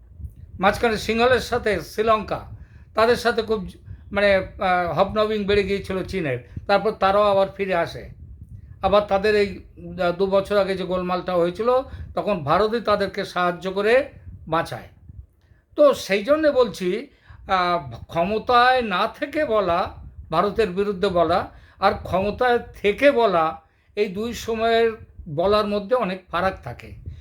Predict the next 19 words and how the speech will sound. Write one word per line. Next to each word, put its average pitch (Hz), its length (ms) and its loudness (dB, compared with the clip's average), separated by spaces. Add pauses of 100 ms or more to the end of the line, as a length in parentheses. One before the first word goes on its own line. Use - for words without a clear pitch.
(160)
ক্ষমতায় 214 500 2
বসলে 226 480 2 (460)
তার 202 240 -2
দায়িত্ববোধ 190 800 2
বাড়ে, 151 300 0 (320)
এবং 202 240 -2
দায়িত্ববোধ 208 720 4 (120)
বাড়লে 185 460 0 (300)
তার 202 240 -2 (220)
পরিণাম, 202 480 2 (400)
তার 190 240 0
যা 208 200 2
প্র-, 214 280 -4
আহ, 180 320 2
আহ, 170 520 -2
আহ, 165 160 -4 (140)
প্রকাশ, 220 360 4 (520)
সেটা 220 280 -4
তাদের 226 280 -2